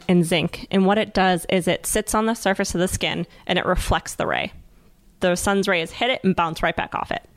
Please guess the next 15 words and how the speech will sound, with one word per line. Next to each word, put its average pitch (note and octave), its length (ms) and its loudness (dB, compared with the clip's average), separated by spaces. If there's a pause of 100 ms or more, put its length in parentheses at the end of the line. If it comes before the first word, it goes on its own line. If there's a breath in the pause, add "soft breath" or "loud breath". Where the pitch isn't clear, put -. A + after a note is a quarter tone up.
(680 loud breath)
What F#3 160 0
chemical D#4+ 380 0
S E3 120 -4
P - 120 -2
F D#3+ 160 -8
does, B2 340 0
which C#3+ 220 0
is E3+ 220 2
the, E3 440 2
um, G3 360 -2
I - 60 0
can F3 120 0
never D#3 140 2
even D3+ 140 -2
really F3 240 -2